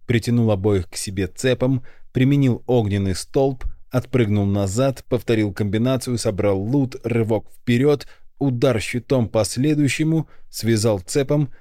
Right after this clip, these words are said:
опять каст огненного столба. Минус три, а спереди уже мчатся еще двое. Но это ерунда.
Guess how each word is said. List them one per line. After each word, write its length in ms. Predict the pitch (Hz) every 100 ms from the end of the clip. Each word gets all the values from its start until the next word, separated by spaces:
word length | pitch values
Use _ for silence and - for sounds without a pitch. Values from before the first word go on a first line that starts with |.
| -
опять 400 | 104 110 110 -
каст 420 | - 123 104 -
огненного 400 | 113 98 104 95
столба. 540 | - 98 87 90 71 - - -
Минус 440 | 139 143 127 107
три, 340 | - 107 95 76 - - -
а 120 | 120
спереди 400 | - 135 123 110
уже 220 | 104 104
мчатся 420 | 104 - 110 -
еще 400 | 110 120 - 110
двое. 460 | 90 95 95 76 - - -
Но 180 | - 117
это 220 | 147 139
ерунда. 680 | 127 120 113 107 95 95 80